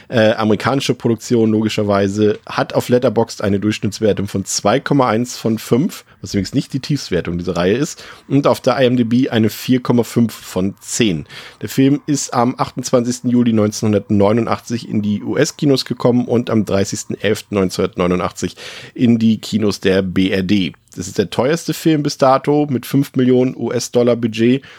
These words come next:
und hat damit am Ende vierzehn Komma fünf Millionen U-S-Dollar eingespielt. Inflationsbereinigt sind das neununddreißig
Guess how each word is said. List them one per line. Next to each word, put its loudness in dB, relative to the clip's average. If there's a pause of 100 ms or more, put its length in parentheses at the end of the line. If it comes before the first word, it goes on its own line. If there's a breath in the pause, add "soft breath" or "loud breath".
(180 loud breath)
und -6
hat 0
damit 2
am -6
Ende 2
vierzehn -2
Komma 0
fünf -2
Millionen 2
U-S-Dollar 0
eingespielt. 0
Inflationsbereinigt -2
sind -2
das -2
neununddreißig 0